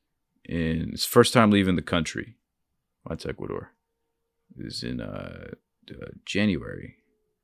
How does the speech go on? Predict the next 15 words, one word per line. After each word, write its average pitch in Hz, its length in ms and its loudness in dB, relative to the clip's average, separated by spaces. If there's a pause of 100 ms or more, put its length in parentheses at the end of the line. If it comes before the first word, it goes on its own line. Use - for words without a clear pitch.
(800)
of, 64 400 -10
uh, 52 840 -14
uh, - 200 -14 (640)
twenty 90 720 -2
twenty, 82 440 -6 (960)
right 101 160 6
before 98 300 2
all 85 120 2
this 80 140 0
shit - 260 -4
started. - 420 -4 (1900)
And, 95 400 0
uh, 87 420 6 (1600)
that 90 80 -2
was, 82 560 -4